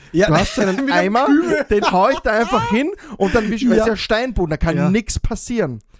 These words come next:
Speaker 2: Das
Speaker 1: Voll.
Speaker 2: ist bei Laminat oder Parkett
Speaker 1: Da macht das wenig Spaß.
Speaker 2: unvorteilhaft.
Speaker 1: Ja.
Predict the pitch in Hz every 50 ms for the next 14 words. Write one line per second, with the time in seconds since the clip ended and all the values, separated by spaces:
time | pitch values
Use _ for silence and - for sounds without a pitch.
0 | _ _ - - - 135 131 143 151 - - - 170 165 151 - 135 143 139 139
1 | 139 139 131 135 135 143 170 - 185 170 156 151 - 147 - - 151 160 - -
2 | 175 160 151 151 156 - - 180 160 143 160 165 170 160 - - 131 120 226 233
3 | 202 - - 156 147 - - 127 117 110 - - 135 127 110